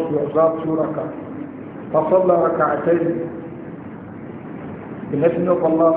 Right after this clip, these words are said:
sallallahu alaihi wasallam observed two more rakah. ثم سلم. Then after that, he made taslim.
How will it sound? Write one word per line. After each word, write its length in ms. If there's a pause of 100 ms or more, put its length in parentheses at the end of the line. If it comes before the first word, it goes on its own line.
sallallahu 580
alaihi 280 (120)
wasallam 360 (260)
observed 560 (1040)
two 140
more 240
rakah. 400 (1300)
ثم 280 (280)
سلم. 640 (420)
Then 240
after 340
that, 260 (1160)
he 80
made 240
taslim. 640